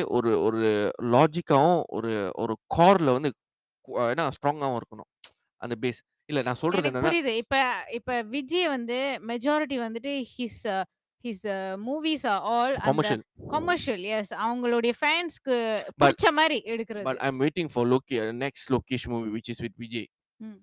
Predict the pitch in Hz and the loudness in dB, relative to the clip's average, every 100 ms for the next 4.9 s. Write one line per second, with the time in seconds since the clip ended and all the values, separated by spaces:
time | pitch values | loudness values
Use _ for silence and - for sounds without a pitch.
0 | _ _ - 101 113 113 120 131 135 - | _ _ -14 -10 -10 -6 -2 2 0 0
1 | 147 110 107 - - 117 131 120 120 - | -4 -4 -6 -12 -14 -12 -6 -4 -4 -4
2 | 110 104 76 113 110 - 170 - 113 143 | -12 -10 -8 -8 -8 -4 -6 -6 2 8
3 | 139 120 113 - _ _ - 143 208 170 | 10 10 6 0 _ _ -2 6 8 10
4 | 143 165 147 127 117 131 - 120 | 8 6 4 2 2 -2 0 -2